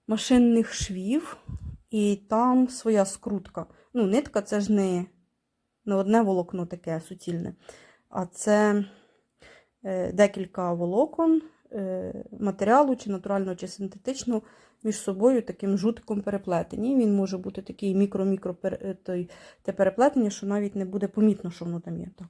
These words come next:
я неправильно заселила. Ось. І ось це переплетення, його, як би сказати, частота там на...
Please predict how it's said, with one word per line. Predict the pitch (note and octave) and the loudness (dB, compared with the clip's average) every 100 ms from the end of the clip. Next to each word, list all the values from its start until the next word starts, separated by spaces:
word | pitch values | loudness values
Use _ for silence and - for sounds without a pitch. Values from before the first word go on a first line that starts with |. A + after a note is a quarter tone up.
| - | -14
я | F3 | -12
неправильно | F3+ G3+ F#3+ F#3 | -10 -8 -4 -6
заселила. | F3+ - F3+ F3 - - - - - - - _ _ | -8 -14 -10 -10 -12 -18 -20 -20 -20 -20 -20 _ _
Ось. | G#3 G#3 - - - _ _ _ _ _ _ _ _ _ | -2 -2 -4 -10 -14 _ _ _ _ _ _ _ _ _
І | A#3+ A3 G#3+ G#3+ G#3 - | 0 2 2 2 0 -4
ось | - A3 - | -2 -2 -4
це | - A3+ G#3+ G3+ G3 G3 - - _ _ | -4 2 4 6 4 2 -4 -20 _ _
переплетення, | G#3 G3 G#3 B3+ F4+ D#4 C#4+ C#4 C#4 D4 _ _ _ | -6 -6 -2 0 0 0 0 0 -2 -6 _ _ _
його, | G#3 G3 G3+ G#3+ G#3+ G3 G3 - _ _ _ | -4 0 2 4 4 4 0 -6 _ _ _
як | G3 F#3+ | -10 -8
би | G3 | -8
сказати, | - G#3 G3 G3 | -4 -2 -2 -2
частота | G#3+ G3 G3+ - B3+ C#4+ | -6 -8 -8 2 4 4
там | A#3+ G#3 G3 | 2 0 0
на... | F#3+ F#3 | -2 -6